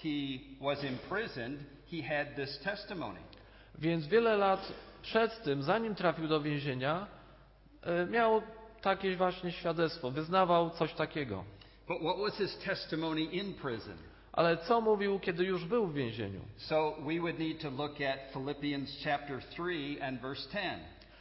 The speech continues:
Speaker 2: Możemy popatrzeć na list do Filipian trzy dziesięć.
Speaker 1: Uh, just as an example.
Speaker 2: Jako przykład.
Speaker 1: And he says, uh, "That I might know him."
Speaker 2: I tam mówi: „Chciałbym go poznać, abym mógł go poznać”.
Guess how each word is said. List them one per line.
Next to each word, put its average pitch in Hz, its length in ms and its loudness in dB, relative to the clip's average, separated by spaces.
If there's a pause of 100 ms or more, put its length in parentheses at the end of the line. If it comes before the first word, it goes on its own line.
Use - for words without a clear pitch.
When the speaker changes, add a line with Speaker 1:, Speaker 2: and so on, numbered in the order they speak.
(120)
Speaker 2:
Możemy 180 340 4
popatrzeć 185 480 4
na 175 120 4
list 180 200 2
do 175 100 4
Filipian 165 720 0 (360)
trzy - 260 0
dziesięć. 160 600 -2 (400)
Speaker 1:
Uh, 113 340 -6
just 170 200 -2
as 170 140 -2
an 160 100 4
example. 156 500 0 (420)
Speaker 2:
Jako 208 280 4
przykład. - 540 0 (200)
Speaker 1:
And 139 100 -2
he 143 100 -2
says, 131 560 -2 (540)
uh, - 60 -20 (540)
"That 165 320 4
I - 20 2
might 175 260 4
know 160 340 4
him." 135 300 -2 (920)
Speaker 2:
I 156 140 0
tam 180 220 6
mówi: 175 480 2 (260)
„Chciałbym 196 520 4
go 185 120 4
poznać, 135 640 2
abym 165 240 2
mógł 175 200 2
go 170 120 4
poznać”. 127 580 0